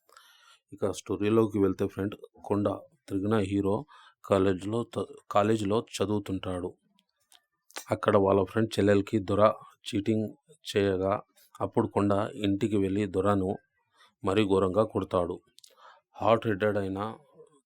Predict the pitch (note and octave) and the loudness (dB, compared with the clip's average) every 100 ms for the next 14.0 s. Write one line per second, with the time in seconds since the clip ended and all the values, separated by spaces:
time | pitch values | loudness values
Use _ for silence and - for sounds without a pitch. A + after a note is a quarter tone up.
0 | - G#2 G2+ G#2+ F#2+ G#2 D#3 _ _ - | -14 -8 -2 -2 -2 -4 -8 _ _ -16
1 | - F#2+ G2+ F#2 F2 G#2 G#2+ G2+ - F#2 | -8 -4 -2 -4 -8 -6 -4 -4 -8 -8
2 | - G2+ F#2+ F2+ G2 G2+ _ _ _ _ | -4 -4 -4 -4 -6 -6 _ _ _ _
3 | _ _ G2+ F#2+ A2+ G2 G2 G2+ - A2 | _ _ -8 -2 0 2 0 -4 -10 -8
4 | F#2+ - A#2 G2+ G2 - - G#2+ G2 F#2+ | -8 -4 -2 0 -2 -4 -6 -4 -4 -6
5 | F#2+ F2 F#2 _ _ _ _ _ _ - | -8 -8 -10 _ _ _ _ _ _ -20
6 | - - _ G2+ - A2+ G2 F2+ - - | -20 -20 _ -8 -2 0 0 0 -4 -4
7 | F#2 - F#2 F#2 - A2 G#2 A#2 G2+ G#2 | -8 -6 -8 -8 -10 -6 -2 -2 -2 -6
8 | F2 F#2+ G#2 G#2 G#2 G2 F#2+ G2+ G2+ F#2+ | -2 0 0 0 -2 -2 0 -2 -2 -4
9 | G2+ - F#2 G2+ G#2 F#2+ G2+ F2 A2 C3 | -4 -6 -4 -2 -2 -4 -8 -8 -6 -8
10 | - _ _ _ F#2+ F#2+ G#2+ G#2+ G2 G2 | -10 _ _ _ -4 0 2 0 0 0
11 | - F#2+ - _ _ _ _ _ _ _ | -2 -8 -10 _ _ _ _ _ _ _
12 | _ G2 G2+ G2 F#2+ G#2 G2 G#2+ G#2+ - | _ -2 0 0 -2 -4 -2 0 0 -4
13 | - _ _ - G2+ G2 G2+ F#2+ G#2 G#2 | -12 _ _ -2 0 2 2 4 4 2